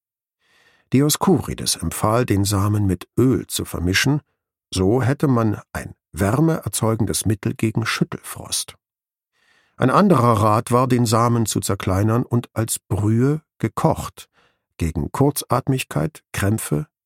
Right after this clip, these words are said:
Brüche und Hüftbeschwerden oder in Wasser oder Öl eingelegt,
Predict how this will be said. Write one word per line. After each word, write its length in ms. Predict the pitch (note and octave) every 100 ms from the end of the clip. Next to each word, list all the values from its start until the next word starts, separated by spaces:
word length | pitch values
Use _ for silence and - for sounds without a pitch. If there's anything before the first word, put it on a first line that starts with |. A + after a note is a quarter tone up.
| _
Brüche 500 | - G#2 A2+ C#3+ C3+ _ _
und 280 | F#2+ G#2+ -
Hüftbeschwerden 920 | F#3 - - - - - G2 G#2 C3+ - _ _ _
oder 440 | - G2+ G2 C3 F#3 _ _ _ _
in 220 | D#2 D#2
Wasser 440 | G2+ B2 D#3+ C3+
oder 340 | - A#2 B2+ -
Öl 260 | A2+ G#2 G2+ -
eingelegt, 800 | C3+ F3 A2 D2+ F2+ C#3 -